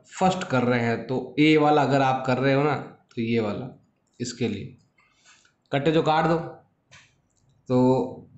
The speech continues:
ये इससे कैंसिल हो रहा है टू टाइम में, ये तो हो गया ट्वेंटी टू, और टू टू जा होता है आपके फ़ोर, तो ये आएगा ट्वेंटी टू, फ़ोर जा होता है आपके एटी एट। और यहाँ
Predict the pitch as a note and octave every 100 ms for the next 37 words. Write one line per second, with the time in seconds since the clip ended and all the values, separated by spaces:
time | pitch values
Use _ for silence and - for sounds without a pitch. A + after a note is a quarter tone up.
0 | - C#3 C#3 E3 E3+ E3+ - - - E3
1 | D#3+ D#3+ E3 E3 E3+ C3 C#3 C#3+ E3+ F3+
2 | - - _ D3+ C#3+ - A2+ G#2+ G#2 A#2
3 | - - _ _ _ _ _ _ _ -
4 | C#3 D3 D#3 D#3+ D#3+ D#3+ F3 F3 F3+ -
5 | - _ _ _ _ _ _ _ _ -
6 | C3 C3 B2+ F3+ F3 F3 E3+ D#3+ C#3+ D#3+
7 | D#3 D3 C#3+ C#3+ - C#3+ D#3 E3 D#3+ -
8 | - _ _ _ _ _ C3+ C#3+ D3 D3+
9 | D#3 D3+ D3 D3 D#3 D3+ D#3 D3 C#3+ D3
10 | D3 D3+ C3 - C#3+ C3 B2+ D3+ - C3+
11 | C3 C3 B2 A#2 A#2 - - _ _ _
12 | _ _ _ _ - C3+ C#3+ E3